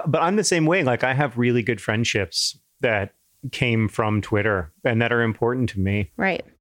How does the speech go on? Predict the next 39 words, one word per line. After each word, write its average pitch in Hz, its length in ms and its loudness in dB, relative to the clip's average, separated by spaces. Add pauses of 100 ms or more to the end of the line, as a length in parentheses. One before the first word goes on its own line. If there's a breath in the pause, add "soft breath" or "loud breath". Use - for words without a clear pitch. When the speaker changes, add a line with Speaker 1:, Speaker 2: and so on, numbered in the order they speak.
(160)
Speaker 1:
And 143 100 2
I 147 60 0
have 151 120 0
a 170 40 2
lot 151 200 2
of 156 80 0
good 160 140 0
memories 139 480 2
too. 127 260 0
I 117 60 0
mean, 104 180 2
I, 120 420 0 (120)
I 107 60 2
love 113 260 0
being 104 180 0
on 95 140 0
Twitter 95 380 0
for 95 420 -2 (140)
most 110 400 0
of 104 100 -2
the 117 100 -2
first, - 460 -4
like, 104 300 -2 (280)
three 110 280 -2
or 104 80 0
four 107 200 0
years 101 300 0
that 101 120 -2
I 95 100 0
was 92 180 -2
on 104 220 0
it. 92 180 -2 (960)
But 107 420 0 (100)
I 135 120 0
also 110 300 0
see 110 180 -2
more 98 180 0
costs - 560 -2
now. 92 300 -2